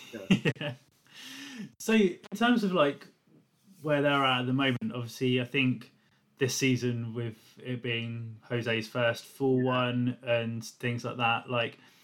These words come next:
Speaker 2: what's your kind of take on it? Like, what, what's your kind of predictions for the season? 'Cause, like, when I spoke to Adam, he was sort of like, maybe top four, but I don't know, like,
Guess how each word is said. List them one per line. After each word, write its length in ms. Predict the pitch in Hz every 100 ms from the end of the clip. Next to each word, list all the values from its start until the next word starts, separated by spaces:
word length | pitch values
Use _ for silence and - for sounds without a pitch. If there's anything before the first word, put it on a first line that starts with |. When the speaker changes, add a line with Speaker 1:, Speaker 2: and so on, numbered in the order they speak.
| - _ _ 123
Speaker 2:
what's 300 | 151 160 156
your 280 | 160 160 151
kind 200 | 151 143
of 100 | 131
take 340 | - 139 127
on 80 | 120
it? 120 | 113
Like, 200 | 120 117
what, 220 | 123 123 - - 123
what's 220 | 135 127
your 140 | 139 127
kind 160 | 131
of 60 | 127
predictions 420 | 120 123 123 113
for 60 | -
the 80 | -
season? 300 | 117 110 110
'Cause, 180 | 123
like, 180 | 131 127
when 160 | 135 135
I 40 |
spoke 300 | 127 135 123
to 160 | 127 127
Adam, 380 | 127 117 113 110
he 180 | 127 123
was 200 | 120 -
sort 220 | 123 120
of 60 |
like, 320 | 123 110 110 - - - - _ _ _
maybe 600 | 135 151 156 165 151 170
top 300 | 139 175 170
four, 600 | - - 175 180 185 190 190
but 400 | 135 123 117 - _ _ _
I 80 | 135
don't 180 | 127 131
know, 240 | 120 117 117
like, 340 | 113 110 -